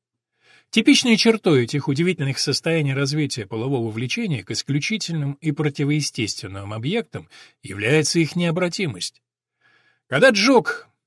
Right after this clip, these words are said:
достиг зрелости, он влюбился в нашу горничную,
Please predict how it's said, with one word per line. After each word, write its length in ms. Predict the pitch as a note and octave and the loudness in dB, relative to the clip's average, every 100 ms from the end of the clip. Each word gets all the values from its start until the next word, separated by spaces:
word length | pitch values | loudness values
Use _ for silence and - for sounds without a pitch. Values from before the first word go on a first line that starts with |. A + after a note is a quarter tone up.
| _ _ | _ _
достиг 460 | G#2 A2+ - G#3+ D3+ | -4 -2 0 0 0
зрелости, 580 | E3 A#3 G#3+ D3 - | 2 4 4 2 0
он 160 | D3 E3 | -2 0
влюбился 500 | C#3+ D3+ F#3 D#3 D3+ | 0 0 0 -2 -2
в 60 | C#3+ | -2
нашу 320 | D#3 - C3+ | -2 -2 -4
горничную, 720 | C3+ G#2+ F#2 F#2 - G2+ | -2 -4 -8 -10 -10 -12